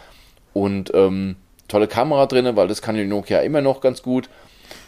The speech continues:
Und vom Preis her wird's interessant, weil Nokia ist mittlerweile ja wirklich so, naja, ist es jetzt eigentlich negativ gemeint? Nein, so in den, in die Mittelklasse abgerutscht. Da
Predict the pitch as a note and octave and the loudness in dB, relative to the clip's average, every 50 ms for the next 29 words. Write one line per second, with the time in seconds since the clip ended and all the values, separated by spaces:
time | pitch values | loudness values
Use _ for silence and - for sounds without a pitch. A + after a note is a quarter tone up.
0 | _ _ _ _ - G#2+ A2+ A2 - - A#2 G#2+ - G2 F#2 A#2+ - A#2 F#2+ F#2 | _ _ _ _ -2 -2 -2 -2 -4 -6 -6 -4 0 2 2 2 2 2 0 0
1 | - - F2+ - F2+ - - F#2+ F2+ F#2 F2 F2+ F#2+ G#2 G#2+ - - G#2+ G2+ - | -2 -8 -12 -12 -10 -8 -6 -4 -2 0 0 0 0 -2 -2 0 0 0 0 0
2 | - A2 G#2+ - G#2+ F#2 F2+ F#2+ G2 G#2 G#2 G2+ F#2+ F#2 F#2 F#2 E2+ D#2+ F#2 F#2+ | -2 -6 -4 0 2 4 4 6 6 6 6 6 6 4 4 2 0 -4 -10 -12
3 | - - - F#2+ F2+ F2 D#2+ - - _ - - _ _ _ - - - D2 D#2 | -10 -6 -2 -2 0 0 -2 -4 -8 _ -20 -20 _ _ _ -20 -18 -16 -12 -10
4 | D#2 D#2+ C#2+ - - - F2+ F#2 G2 F2+ - - A1+ F2 F#2 D#2 D#2+ F#2 G2+ A2 | -8 -8 -8 -8 -10 -12 -10 -10 -10 -8 -8 -8 -10 -10 -10 -8 -6 -4 -4 -4
5 | A2+ - - A#2 - - F#2+ G#2 G#2 G#2 D#2 D2+ E2+ F#2 F#2 F2+ - - - - | -4 -4 -6 -8 -8 -6 -4 -4 -4 -4 -4 -4 -4 -4 -4 -6 -8 -14 -20 -20
6 | - - G2+ G2+ G2+ F#2 F#2 F#2 F#2 - - - _ - G2+ G#2 G2 G2 G#2 C3 | -8 -4 -2 -2 -2 -2 -4 -4 -6 -8 -10 -12 _ -10 -8 -6 -4 -2 -2 -2
7 | D3 D#3+ - - B2+ B2 B2 B2+ A2 B2 - - F#2+ A#2 B2+ - - - - - | -2 -4 0 2 4 4 4 4 0 0 -2 -2 2 2 2 2 0 -6 -14 -18
8 | - _ _ - F2 E2 F2 C#2 | -20 _ _ -4 -2 -2 -2 -4